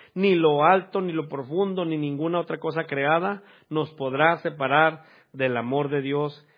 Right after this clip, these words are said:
que es en Cristo Jesús, Señor nuestro." Amén. Así es que hazte una pregunta tú hoy en este día. ¿Realmente estoy siguiendo a Jesús porque me ofrece la vida eterna?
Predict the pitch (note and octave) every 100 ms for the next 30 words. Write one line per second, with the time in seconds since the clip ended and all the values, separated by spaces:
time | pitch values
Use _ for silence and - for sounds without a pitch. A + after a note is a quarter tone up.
0 | _ - C3 C3 D3 - D3 B2 - C#3+
1 | C#3 C#3+ B2 - C#3+ D3 - _ - A2+
2 | A2 A#2 A2 G#2 - _ _ _ _ _
3 | _ - A3 C3+ F#3+ G#3+ _ _ _ _
4 | _ _ _ _ _ _ _ _ _ _
5 | _ A2+ B2+ C3 E3+ D3+ E3 D#3+ D#3 D3
6 | C#3+ C#3+ C#3 C3 B2+ A#2+ A#2 - B2 B2
7 | B2 - A#2+ A2 G#2+ _ _ _ _ A#2
8 | A#2+ A#2+ C3+ D#3 D#3 D3+ - D#3+ D#3 D3
9 | D3+ D#3+ C#3+ C3 D3 C#3+ - - B2+ B2
10 | A#2+ A2+ B2+ B2+ C#3 C3 C3+ C3+ C#3+ C3+
11 | D#3